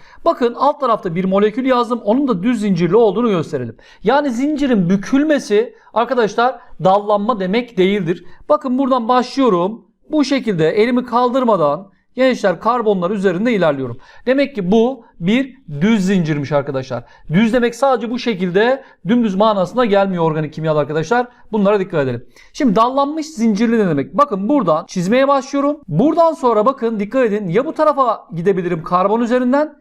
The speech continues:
ya da bu tarafa gidebilirim. Bu da bize dallanmış zincirli yapıyı gösteriyor.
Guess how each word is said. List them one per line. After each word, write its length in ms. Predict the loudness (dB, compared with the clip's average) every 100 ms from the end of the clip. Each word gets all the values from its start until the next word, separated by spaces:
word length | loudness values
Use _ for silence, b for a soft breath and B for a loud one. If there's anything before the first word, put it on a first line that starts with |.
| _ -2
ya 160 | 0
da 80 | 0
bu 80 | 0
tarafa 280 | -2 -2 -2
gidebilirim. 520 | -2 -2 0 -2 -4 B B
Bu 60 | -2
da 100 | -2
bize 200 | 0 0
dallanmış 580 | 0 0 -2 -2 -4 -8
zincirli 480 | -6 -2 0 0 0
yapıyı 480 | -2 0 -2 -2 -2
gösteriyor. 520 | -2 -2 -2 -6 -6